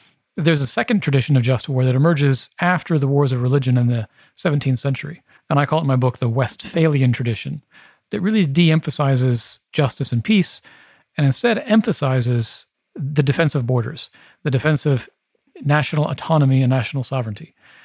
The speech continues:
And in this view, the only just cause for going to war is to defend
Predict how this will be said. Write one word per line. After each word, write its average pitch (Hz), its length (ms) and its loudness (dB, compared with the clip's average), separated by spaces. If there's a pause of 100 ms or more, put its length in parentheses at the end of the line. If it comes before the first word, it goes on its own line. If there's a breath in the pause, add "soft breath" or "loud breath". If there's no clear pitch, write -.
(280 loud breath)
And 147 80 2
in 151 60 6
this 175 140 2
view, 156 180 2
the 147 100 4
only 135 220 4
just 139 400 -4
cause 139 320 0
for 156 100 -10
going 127 220 2
to 117 80 -2
war 170 360 2 (380 loud breath)
is 175 140 0
to 165 100 -4
defend 156 600 2